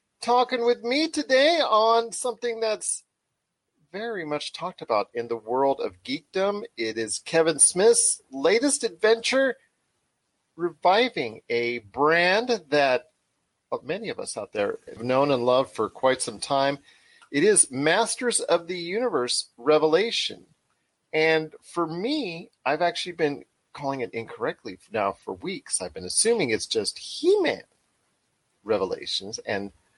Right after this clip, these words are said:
I realize now, when I booted it up on Netflix, because it's now available on Netflix, the first five episodes of season one,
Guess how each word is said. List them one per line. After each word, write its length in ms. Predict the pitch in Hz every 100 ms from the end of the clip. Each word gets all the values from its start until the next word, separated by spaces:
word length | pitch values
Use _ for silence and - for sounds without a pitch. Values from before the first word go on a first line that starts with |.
| _ _
I 60 | 107
realize 540 | 113 160 156 120 117
now, 560 | 117 165 202 113 110 - _ _ -
when 240 | 123 143
I 100 | 127
booted 340 | - 165 165
it 40 | 143
up 200 | 139 139
on 160 | 123
Netflix, 520 | 160 233 - 127 - -
because 240 | 151 139
it's 160 | 135 -
now 160 | 147 131
available 380 | 160 214 151
on 120 | 117 101
Netflix, 540 | 95 - - - - _ _ -
the 100 | 123
first 400 | - 160 160 -
five 320 | - 135 123 -
episodes 580 | 151 - - 113 110 -
of 160 | 131
season 420 | - - 110 95 98
one, 300 | 135 117